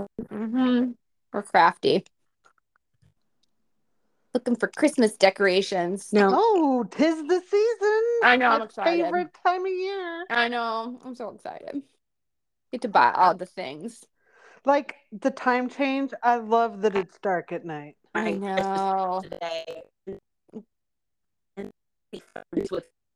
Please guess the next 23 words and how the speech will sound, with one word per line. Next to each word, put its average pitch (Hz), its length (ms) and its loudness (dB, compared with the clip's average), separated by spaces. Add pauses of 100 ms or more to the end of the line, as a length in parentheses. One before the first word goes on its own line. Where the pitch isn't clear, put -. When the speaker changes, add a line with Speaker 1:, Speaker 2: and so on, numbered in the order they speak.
(180)
Speaker 2:
Macy's, - 480 -10
so 190 100 -4
it's 175 100 -6
like, - 140 -14
it's - 180 -16
not 254 140 -6
exactly - 580 -10
Christmas, - 960 -12
so 208 160 -8
we'll 170 220 -6 (100)
<laughs> - 520 -10
hopefully 208 340 0
get - 160 -4 (340)
that - 200 -16
tomorrow. 165 280 -6
Speaker 1:
You're 269 140 -6
cutting 311 260 -4
out, 233 240 -2
man. 196 420 -4 (1800)
You're 214 140 -20
cutting 214 220 -14
out. 165 240 -6 (640)
Speaker 2:
Um, 247 220 -12